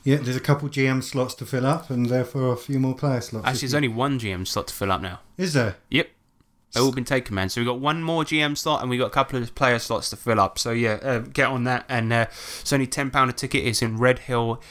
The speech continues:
Speaker 2: U K, and it is a lovely town. <laughs> So I can't, I can't say that with any seriousness. But
Speaker 1: Hey,
Speaker 2: the,
Speaker 1: we
Speaker 2: but the
Speaker 1: had
Speaker 2: venue
Speaker 1: Richard
Speaker 2: is amazing, and you, you're gonna love it.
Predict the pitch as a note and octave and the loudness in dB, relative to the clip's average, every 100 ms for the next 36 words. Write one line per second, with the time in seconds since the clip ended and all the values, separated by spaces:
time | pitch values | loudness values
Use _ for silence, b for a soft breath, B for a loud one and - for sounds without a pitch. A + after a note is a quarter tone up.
0 | B B B B2 A2+ D3+ D3+ B2+ G#2+ G#2 | B B B -4 2 2 2 0 0 -2
1 | - A2+ G#2+ B2 A#2 A#2 A2+ G#2 C3 A2+ | -2 -2 0 0 0 0 0 4 4 2
2 | A2+ - A2+ - E3+ - - B B B | -2 0 0 2 2 2 -6 B B B
3 | C#3+ - D4+ - B3 G#3+ F3 F#3+ E3+ C#3 | -4 0 2 2 2 4 4 2 2 2
4 | D3+ C#3 B2+ C3 A#2 C#3 B2+ B2 A2 - | 0 0 0 0 0 2 2 0 -8 -2
5 | D#3+ F3 E3 G3 G3+ F3 D#3+ D3+ C3+ C#3 | 2 4 4 2 2 2 2 2 0 0
6 | C3+ B2 B2 B2 G#2+ F#2+ - A#2+ A#2 A#2 | -2 2 2 0 -2 -6 -2 0 2 0
7 | A#2+ B2+ A2+ G#2+ A2 G2 F#2 | 0 -2 -2 2 2 2 -4